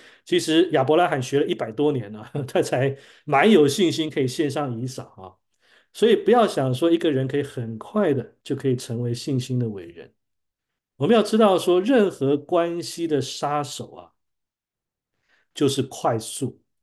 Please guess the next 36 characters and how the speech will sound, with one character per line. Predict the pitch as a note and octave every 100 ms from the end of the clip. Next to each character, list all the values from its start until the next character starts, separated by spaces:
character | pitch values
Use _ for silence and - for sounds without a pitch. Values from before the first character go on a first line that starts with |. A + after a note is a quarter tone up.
| _ _ _
快 | - G#2+
速。 | - - - _ _ _ _ _ _
如 | - A3
果 | F#3
你 | F#3+
想 | F3+
要 | D#3
破 | D#3 - F3+
坏 | D3+ F3 D3
一 | B2+
段 | C3+ D#3
的 | C3+
关 | B2 C3+ C3+
系， | B2+ C3 C3 B2
你 |
只 | C3 C#3
要 | C#3
把 | A#2+
互 | G#2+ - G#3 D3
动 | C3 D3+
的 | B2+
速 | A#2+ - E3+ C3
度 | C#3 A#2+
加 | - -
快 | D3+ - C3
就 | B2
好 | - D2+ _
啊。 | G#2+ - _ _ _ _ _
这 | -
个 | B2+
催 | - - E3
他、 | D3 C#3+
赶 | C#3 - A2
他、 | A2 C3+
逼 | C3 D3 D3+
他， | - C#3 C3+